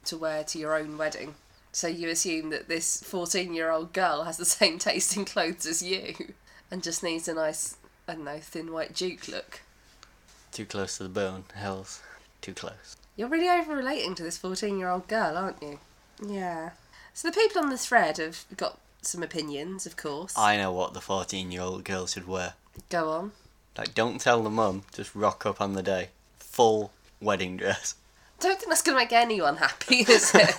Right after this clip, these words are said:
Speaker 2: <laughs> No, it's gonna completely ruin the day.
Speaker 1: It is.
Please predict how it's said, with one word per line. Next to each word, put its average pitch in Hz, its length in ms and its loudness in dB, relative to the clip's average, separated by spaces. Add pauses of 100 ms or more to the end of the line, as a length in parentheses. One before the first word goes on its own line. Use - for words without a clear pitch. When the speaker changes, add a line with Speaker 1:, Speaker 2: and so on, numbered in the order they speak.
(120)
Speaker 2:
<laughs> - 40 -12 (1160)
No, 107 180 0
it's 98 140 -2
gonna 107 160 -2
completely 104 600 2
ruin 98 280 0
the 95 100 -6
day. 95 220 0 (520)
Speaker 1:
It 254 420 2
is. - 300 -6